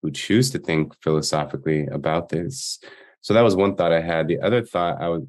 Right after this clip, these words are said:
I was having is, you know, there's in, in social psychology, some people may be aware of what's called attribution theory, which is simply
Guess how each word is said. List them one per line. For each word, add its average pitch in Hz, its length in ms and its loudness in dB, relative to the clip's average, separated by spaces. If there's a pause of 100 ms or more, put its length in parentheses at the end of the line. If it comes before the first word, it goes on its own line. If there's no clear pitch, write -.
I 85 60 -4
was 82 160 -4
having 82 360 0
is, 78 320 -2 (420)
you 92 80 -2
know, 90 100 2
there's 90 400 0 (200)
in, 95 180 0
in 92 160 -2
social 101 400 0
psychology, 82 880 0 (320)
some 92 180 -2
people 87 240 -4
may 85 160 2
be 80 140 0
aware 80 480 0
of 73 180 -6 (540)
what's 85 200 -2
called 78 460 0
attribution 80 760 -4
theory, 76 480 -2 (160)
which 92 260 -2
is 104 140 2
simply 127 580 4